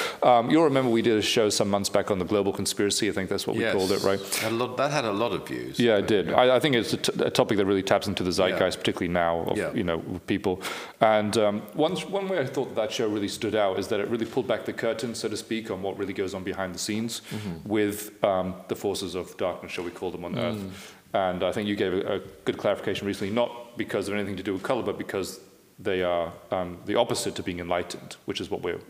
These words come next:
Speaker 1: really
Speaker 2: Yes,
Speaker 1: focusing
Speaker 2: nothing to do
Speaker 1: on.
Speaker 2: with color. They're
Speaker 1: Yeah.
Speaker 2: called dark forces sometimes
Speaker 1: Mm.
Speaker 2: because they're unenlightened.
Speaker 1: Mm.
Speaker 2: And that's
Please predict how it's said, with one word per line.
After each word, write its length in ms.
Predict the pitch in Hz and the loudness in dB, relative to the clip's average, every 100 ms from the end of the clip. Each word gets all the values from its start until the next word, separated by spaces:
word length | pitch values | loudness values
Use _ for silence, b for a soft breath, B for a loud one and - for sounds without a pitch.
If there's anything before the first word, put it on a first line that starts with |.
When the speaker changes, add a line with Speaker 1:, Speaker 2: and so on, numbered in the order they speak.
| - | -8
Speaker 1:
really 160 | 117 87 | -6 -4
Speaker 2:
Yes, 160 | 143 131 | -2 0
Speaker 1:
focusing 40 | 160 | 0
Speaker 2:
nothing 140 | 170 | 0
to 40 | 160 | 2
do 60 | |
Speaker 1:
on. 60 | 139 | 0
Speaker 2:
with 80 | - | 2
color. 280 | 123 123 135 | 2 2 2
They're 160 | 123 | 0
Speaker 1:
Yeah. 40 | 120 | 0
Speaker 2:
called 320 | 160 147 143 | 0 0 2
dark 380 | 147 139 127 - | 2 2 2 -2
forces 520 | 131 120 104 95 92 | 0 0 0 -2 -2
sometimes 640 | 101 90 85 95 98 110 | -2 -2 -2 -2 -2 -2
Speaker 1:
Mm. 80 | 117 | -2
Speaker 2:
because 500 | 101 92 - 123 110 | -2 -2 0 0 0
they're 200 | 127 120 - | 0 0 0
unenlightened. 840 | 135 123 123 139 127 - - 67 - | 0 0 0 0 -2 -6 -8 -12 -8
Speaker 1:
Mm. 120 | 95 | -4
Speaker 2:
And 80 | 98 | -2
that's 360 | 92 - - | -2 -4 -6